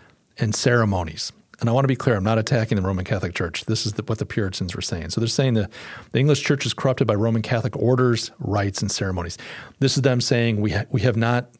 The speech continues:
really reformed the church to its fullest extent." Number four, the law is corrupt in not allowing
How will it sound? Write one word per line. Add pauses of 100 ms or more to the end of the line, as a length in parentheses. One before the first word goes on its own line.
(540)
really
reformed
the
church (520)
to
its
fullest
extent." (840)
Number
four,
the
law
is
corrupt (120)
in
not (140)
allowing